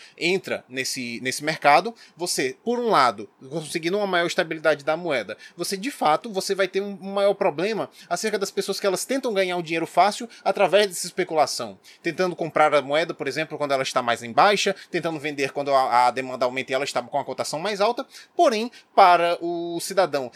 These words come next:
que deseja utilizar as criptomoedas como seu objetivo principal, o seu objetivo de fundação, que é uma alternativa ao sistema financeiro tradicional,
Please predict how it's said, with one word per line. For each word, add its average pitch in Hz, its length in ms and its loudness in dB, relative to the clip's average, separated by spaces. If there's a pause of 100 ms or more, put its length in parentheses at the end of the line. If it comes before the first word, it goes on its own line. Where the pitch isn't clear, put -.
que 196 120 -12
deseja 190 340 0
utilizar 170 600 -2
as 233 220 0
criptomoedas 214 880 0 (200)
como 339 360 4
seu 247 200 -2
objetivo 175 600 -2
principal, 190 560 0
o 185 40 0
seu 190 160 0
objetivo 151 600 -8
de 156 120 -12
fundação, 156 500 -4
que 190 220 -6
é 127 180 0
uma 151 240 -6
alternativa 190 880 -2 (200)
ao 170 100 -2
sistema 160 340 -8
financeiro 139 440 -8
tradicional, 175 640 0